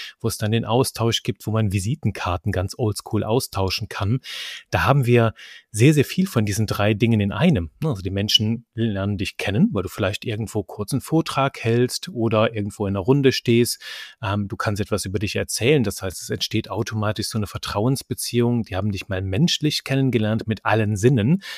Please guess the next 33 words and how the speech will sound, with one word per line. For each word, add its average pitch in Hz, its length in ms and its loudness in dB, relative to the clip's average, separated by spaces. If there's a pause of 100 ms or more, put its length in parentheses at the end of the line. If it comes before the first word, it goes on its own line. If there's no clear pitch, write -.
(140)
was - 180 -6
ja 107 80 0
noch 107 180 0
mal 107 160 2
viel 135 280 -4
stärker 113 460 0
in 101 80 -2
Erinnerung 101 480 2
bleibt. 95 420 2 (360)
Und, 107 480 2 (140)
ne, 117 220 -4
dann 104 260 0
bist - 220 0
du 120 180 4
halt 107 340 2
nicht 113 240 -4
vergleichbar 95 680 2
mit 87 320 -6
zehn 117 400 2
anderen 110 380 2
Treffern, 117 480 0
die 101 160 -2
auch 107 180 -2
gerade 110 280 0
in 98 60 -4
der 101 100 -2
digitalen 104 480 -2
Welt 101 220 -2
herumgeistern, 98 720 -2
sondern 98 240 -2
du 113 120 -4
bist 110 260 -2
dann 107 160 2